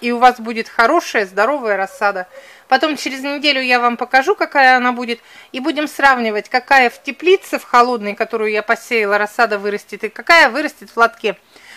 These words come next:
У кого нет холодных теплиц, я еще раз повторюсь, как только взошла ваша капуста, выставляйте на балкон, на лоджию, ставьте на холодный подоконник,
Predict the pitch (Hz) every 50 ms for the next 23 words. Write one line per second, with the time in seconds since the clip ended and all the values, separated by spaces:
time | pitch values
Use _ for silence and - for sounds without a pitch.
0 | - _ - 240 - 311 311 339 349 349 370 359 330 - - 269 254 269 302 269
1 | 233 233 - - _ 233 - - 254 311 330 320 - - - - _ 240 240 247
2 | 247 - 294 254 240 233 - _ 220 - - 240 226 220 220 208 - _ _ _
3 | - - - - _ _ - 311 311 302 311 - 302 294 269 - 247 214 202 240
4 | 233 - - 277 269 262 233 240 233 - 233 - 247 240 - 285 277 - - 233
5 | 208 240 254 - - 277 277 269 285 285 277 - 262 262 262 240 254 262 262 247
6 | - _ 226 190 185 196 208 233 254 269 277 262 220 190 - 208 196 185 - -
7 | - 277 262 - - - 247 226 247 233 - 285 277 277 277 262 202 208 208 202
8 | - - 214 240 349 - - 330 302 269 233 -